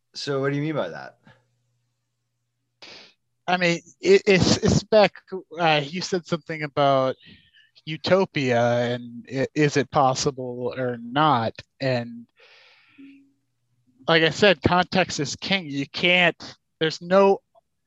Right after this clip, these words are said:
Speaker 2: people have been trying to find it since the beginning of time, this perfect system that aligns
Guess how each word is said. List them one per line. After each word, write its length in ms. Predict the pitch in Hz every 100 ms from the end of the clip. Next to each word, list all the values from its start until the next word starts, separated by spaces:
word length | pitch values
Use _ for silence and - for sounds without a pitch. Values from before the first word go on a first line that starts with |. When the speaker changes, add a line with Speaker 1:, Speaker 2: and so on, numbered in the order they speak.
| _ - - -
Speaker 2:
people 240 | 214 214
have 100 | 190
been 140 | 180
trying 300 | 165 175 165
to 80 | 156
find 340 | - 151 147 143
it 180 | 135 -
since 320 | 147 135 -
the 60 | 131
beginning 360 | 135 139 135
of 120 | 120 -
time, 400 | - 139 123 104
this 140 | 104 -
perfect 600 | - 147 131 - 127 -
system 500 | 139 127 - 127 117
that 160 | 110 113 -
aligns 520 | 127 123 120 117 120